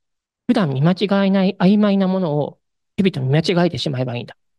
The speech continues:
そうだったら、これは本当に、あの、単語と言えるだろう。月のシジュウカラに蛇をイメージさせてると言えるだろうと考えたわけです。で、実際にやりました。スピーカーからジャージャー流した状態で、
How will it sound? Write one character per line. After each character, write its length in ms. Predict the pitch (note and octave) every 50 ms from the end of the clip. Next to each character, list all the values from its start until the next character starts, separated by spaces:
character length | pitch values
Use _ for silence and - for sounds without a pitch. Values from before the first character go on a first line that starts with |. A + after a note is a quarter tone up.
| _ _ _ _ _ _ _ _
そ 60 | A#3+ G3+
う 20 |
だ 60 | F3+
っ 20 | -
た 120 | - E3
ら、 240 | F#3+ F#3 D3+ - - -
こ 60 | E3
れ 60 | D3+
は 80 | C#3 B2+
本 180 | - D3 C#3
当 100 | - C#3+
に、 240 | C#3 C3+ A#2+ - _ _ _ _ _
あ 60 | -
の、 360 | C3+ B2+ A#2+ A#2+ A#2+ - - _ _ _
単 160 | - D3+ C#3+
語 100 | C3 C3+
と 100 | C3+ C3
言 140 | B2+ C3 C#3
え 20 | C#3+
る 100 | F3+ F3
だ 100 | - B2+
ろ 220 | A#2 - - -
う。 20 | _ _ _ _ _ _ _ _ -
月 160 | - - D#3
の 80 | D3 C3+
シ 160 | - D3 C#3+
ジ 80 | D3
ュ 80 | C#3 C3+
ウ 20 |
カ 100 | C3+ C#3
ラ 100 | C3+ D3+
に 280 | F3 G#3+ A3 - - - _ _ _ _ _
蛇 160 | - D#3 C3+
を 40 | B2+
イ 60 | C3+
メ 120 | C#3 D#3 C#3+
ー 20 |
ジ 120 | C3 - -
さ 120 | - C3
せ 80 | - -
て 100 | - C#3+
る 80 | D3
と 120 | - A2+ B2
言 160 | B2+ D#3 F#3+
え 20 |
る 80 | G#3 F#3+
だ 100 | F3+ C#3
ろ 100 | - -
う 80 | -
と 100 | - -
考 180 | - B2+ C3 B2+ B2 B2+
え 40 |
た 80 | - B2+
わ 20 | C3+
け 80 | -
で 100 | - B2+ -
す。 60 | - _ _ _ _ _ _ _ _ _ _ _ _ _ _ _ -
で、 80 | B3+ G#3
実 200 | - F#3 - -
際 120 | F#3 D#3+
に 80 | D3 C#3+
や 60 | C#3+
り 60 | C#3+
ま 140 | C3+ C#3+ C#3+
し 60 | -
た。 140 | - - - _ _ _ _ _ _ _ _ _ _ _ _ _ -
ス 80 | -
ピ 160 | - E3+ D#3 D3
ー 60 | D3+
カ 100 | - C#3
ー 40 | C#3+
か 120 | - D3+
ら 60 | C#3+
ジ 100 | C3+ D#3
ャ 60 | C#3+
ー 40 | C3+
ジ 80 | C3 B2+
ャ 60 | B2
ー 160 | B2+ C3 D3+
流 60 | D#3
し 40 | -
た 140 | - C3 B2
状 180 | - B2 B2 B2+
態 240 | - C3 B2 B2+
で、 260 | D#3 A#3+ A3 G3+ -